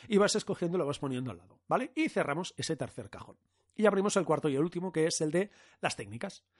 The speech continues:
Técnicas, tácticas, acciones, etcétera, ¿vale? Os lo simplifico mucho, porque evidentemente tendríamos que decidir el canal, si lo hacemos por redes, lo hacemos a través de eventos, etcétera. Pero lo vamos a simplificar.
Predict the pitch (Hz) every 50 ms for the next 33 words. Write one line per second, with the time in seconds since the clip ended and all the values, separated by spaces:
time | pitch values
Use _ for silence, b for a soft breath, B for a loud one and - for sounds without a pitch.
0 | b b b b b - 156 156 156 156 147 160 143 - - 147 143 - 151 139
1 | - 156 151 143 - - - - - 160 151 147 151 151 143 - - - - -
2 | 101 - - - - 107 147 185 226 247 240 _ _ _ _ _ _ - - 131
3 | 131 175 240 277 226 165 156 180 - 190 170 151 165 - 240 269 233 185 175 -
4 | - 113 107 110 113 117 120 127 135 131 139 139 139 135 165 156 147 B B B
5 | B B B B 123 120 127 127 127 123 - 131 120 - - 127 120 120 123 127
6 | 120 165 160 165 170 175 180 175 170 - 131 120 117 - 127 113 110 - 131 131
7 | 139 135 135 135 135 127 120 117 104 - 127 110 110 - 120 - 113 117 113 135
8 | 147 151 139 135 - - 101 - 90 - 85 92 - - _ _ - 123 131 156
9 | 160 156 156 156 170 170 156 - - - 127 117 117 101 - - - 82